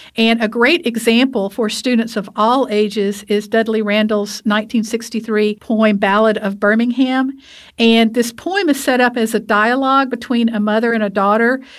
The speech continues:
and the daughter wants to join the children's crusades of the nineteen sixty-three Birmingham protest.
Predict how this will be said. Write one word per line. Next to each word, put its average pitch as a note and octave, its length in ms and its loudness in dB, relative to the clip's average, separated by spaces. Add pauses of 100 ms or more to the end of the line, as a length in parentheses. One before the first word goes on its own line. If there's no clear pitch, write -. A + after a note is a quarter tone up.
(140)
and G#3+ 80 0
the G#3+ 80 0
daughter A3+ 380 4
wants A#3 260 2
to G#3 120 -8
join A3 340 2
the G#3 80 -2
children's A#3 480 -2
crusades A#3 800 0
of G3 220 -2
the F#3+ 300 -4 (120)
nineteen A3+ 340 -2
sixty-three A3+ 520 -4
Birmingham G#3 440 -2
protest. A#3 640 -2